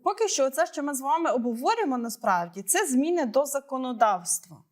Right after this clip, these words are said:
Це не факт, що воно ще так буде, що, е, з-, знайдуться голоси, що проголосують. Але вже зараз критики це називають мовною цензурою. На вашу думку, е,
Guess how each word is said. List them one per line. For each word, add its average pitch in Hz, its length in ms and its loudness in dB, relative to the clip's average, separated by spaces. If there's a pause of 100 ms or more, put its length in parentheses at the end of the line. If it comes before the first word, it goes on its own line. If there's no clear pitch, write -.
(460)
Це 427 180 4
не 440 100 0
факт, - 280 0
що - 220 -2
воно 262 280 0
ще 277 240 -6
так 294 280 0
буде, 214 560 0
що, - 300 -10
е, 202 460 -2 (340)
з-, 208 260 -12 (340)
знайдуться 233 480 0
голоси, 247 600 0
що 285 240 -4
проголосують. 285 1000 -4 (300)
Але 269 260 6
вже 302 260 -2
зараз 381 500 2
критики 285 540 -4
це 202 140 -4
називають 196 600 -2
мовною 403 520 0
цензурою. 311 840 -2 (420)
На 226 100 2
вашу 381 320 2
думку, 240 680 -2
е, 190 580 -4